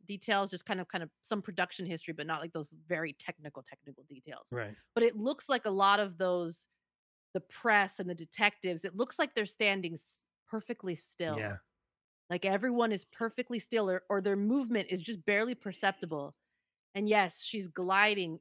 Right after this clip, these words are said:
Speaker 1: ever so s-, like, slowly down the stairway. And there's, there's all these beautiful images too. And, and there's one in that, in the beginning of that scene when she's still upstairs and they cook up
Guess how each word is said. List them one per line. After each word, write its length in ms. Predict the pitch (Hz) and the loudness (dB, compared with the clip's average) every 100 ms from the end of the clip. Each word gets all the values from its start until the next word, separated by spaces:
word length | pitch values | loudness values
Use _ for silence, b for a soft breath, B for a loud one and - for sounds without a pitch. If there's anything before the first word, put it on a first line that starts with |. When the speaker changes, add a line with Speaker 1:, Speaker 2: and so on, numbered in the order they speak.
| - | -6
Speaker 1:
ever 480 | 220 254 262 254 | -2 0 0 -2
so 200 | 254 247 | -4 -4
s-, 380 | 226 - - - 202 | -4 -6 -14 -10 -4
like, 220 | 180 - | -4 -6
slowly 920 | - - 202 196 196 170 147 139 143 _ _ _ _ _ _ _ - | -14 -6 0 0 0 -2 -6 -10 -16 _ _ _ _ _ _ _ -8
down 640 | 185 170 175 180 180 180 180 _ _ _ _ _ | -2 0 0 0 -2 -4 -8 _ _ _ _ _
the 100 | 170 | -6
stairway. 680 | - 175 170 170 160 151 147 | -4 -2 0 0 -2 -6 -8
And 140 | 156 | -6
there's, 340 | 165 165 160 b b b b b _ _ | -4 -4 -6 b b b b b _ _
there's 140 | 208 - | -2 0
all 180 | 247 294 | 2 4
these 200 | 320 254 | 4 2
beautiful 460 | 185 240 247 233 208 | 0 0 0 -2 -2
images 680 | 202 202 190 185 175 160 - | 0 0 0 2 0 0 -8
too. 440 | - 226 208 180 | -6 0 2 4
And, 180 | 165 170 - _ _ _ - | 2 0 -12 _ _ _ -2
and 160 | 196 | 0
there's 180 | 196 185 | 2 0
one 300 | 196 214 214 - - | 2 2 2 -4 -8
in 220 | 226 214 | -2 0
that, 280 | 202 185 - _ _ _ _ _ | 2 0 -4 _ _ _ _ _
in 140 | 214 202 | -2 0
the 60 | |
beginning 480 | 170 180 226 262 220 | -2 -4 0 2 2
of 160 | 180 165 | -2 0
that 240 | 170 - | 0 0
scene 300 | - 190 180 | -8 -6 -4
when 120 | 175 | -6
she's 220 | 160 196 | -6 -8
still 200 | - 202 | -4 -2
upstairs 440 | 180 - 190 185 170 | -2 -2 0 0 0
and 100 | 160 | -6
they 60 | |
cook 280 | 165 - 170 | -6 -6 -2
up 160 | 175 | -4